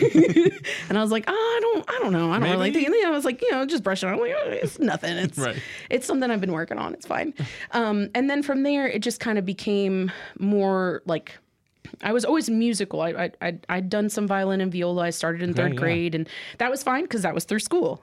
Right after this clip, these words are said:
Speaker 1: right? That
Speaker 2: Right.
Speaker 1: was also provided through school. And so, um, by the time I got to high school, I wanted to audition for the high school choir. And,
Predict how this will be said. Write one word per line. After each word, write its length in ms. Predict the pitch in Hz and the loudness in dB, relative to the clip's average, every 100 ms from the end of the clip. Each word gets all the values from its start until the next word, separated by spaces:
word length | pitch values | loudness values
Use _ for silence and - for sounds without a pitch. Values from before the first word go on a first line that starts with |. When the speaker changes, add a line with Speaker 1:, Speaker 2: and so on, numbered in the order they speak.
| - | -2
Speaker 1:
right? 160 | 180 208 | 0 4
That 100 | 214 | 4
Speaker 2:
Right. 100 | 190 | 2
Speaker 1:
was 120 | 175 | 0
also 300 | 190 185 190 | -2 -2 -4
provided 420 | - 185 190 180 | -2 -4 -2 -4
through 120 | 196 | -6
school. 340 | - - 170 180 - - - - | -8 -4 -4 -4 -10 -14 -14 -2
And 180 | 208 208 | -2 0
so, 440 | 220 202 196 202 - | 0 2 2 0 0
um, 420 | 185 170 165 214 - | 0 2 0 -6 -4
by 100 | 202 | -2
the 100 | 208 | -2
time 400 | - 214 220 226 | -2 -2 0 -2
I 100 | 180 | -2
got 260 | 185 180 - | 0 -2 -2
to 460 | - 190 180 170 165 - - | -2 0 2 0 -2 -10 -4
high 180 | 226 | -2
school, 420 | 226 - 156 151 160 - | -2 -2 -2 -2 -4 -2
I 60 | |
wanted 300 | 180 196 185 - | 0 0 -2 -4
to 440 | 180 170 165 165 - - - _ | -2 -2 -2 -4 -10 -20 -20 _
audition 480 | 180 175 180 - 165 | -4 -2 -2 -2 -2
for 600 | 165 - 175 165 156 165 - | -2 -4 -2 0 0 -2 -6
the 340 | 165 156 147 - - | -4 -2 -4 -8 -6
high 100 | 208 | -4
school 220 | 196 156 | -2 -4
choir. 580 | - - 156 - - - - - - - - - | -4 -2 -2 -2 -10 -14 -20 -20 -20 -20 -10 -2
And, 540 | 190 175 160 156 | 0 2 0 -2